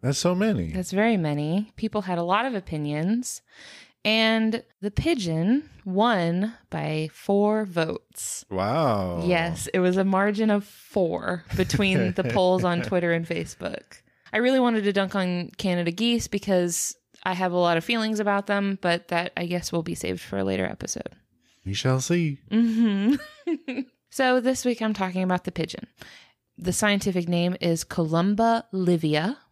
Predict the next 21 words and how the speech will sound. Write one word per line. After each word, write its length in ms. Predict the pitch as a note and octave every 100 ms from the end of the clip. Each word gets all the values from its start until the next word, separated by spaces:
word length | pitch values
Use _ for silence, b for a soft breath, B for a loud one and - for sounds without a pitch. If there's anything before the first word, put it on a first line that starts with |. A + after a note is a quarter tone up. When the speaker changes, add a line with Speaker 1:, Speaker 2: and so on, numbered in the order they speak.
| _
Speaker 2:
This 160 | G3 G3
was 160 | G#3+
requested 880 | G3 G3 - C#4 - - E3 D#3 G3
via 440 | C4+ A#3+ F3+ G3+ A#3
email 600 | F#3+ F#3+ E3+ D3+ E3 A#3+ - -
by 160 | D#3+
Phoebe 720 | D#3+ - - A3+ A#3 C4 C#4 - _
Deminger. 540 | - F#3 F3 D#3 - - - - _ _
I'm 140 | F3 F#3
so 220 | - B3
sorry 260 | A#3+ G3 F3
if 140 | F3
I 80 | D#3+
mispronounced 640 | D#3+ D#3 - E3 D#3 -
your 80 | D#3+
last 260 | D#3+ D3+ -
name, 240 | D3+ D3
Phoebe. 520 | - C#3+ - - E3 _ -
Speaker 1:
Very 120 | C3+
cool. 300 | C3+ C#3 F#2+ -
Speaker 2:
Yes. 360 | F3 - -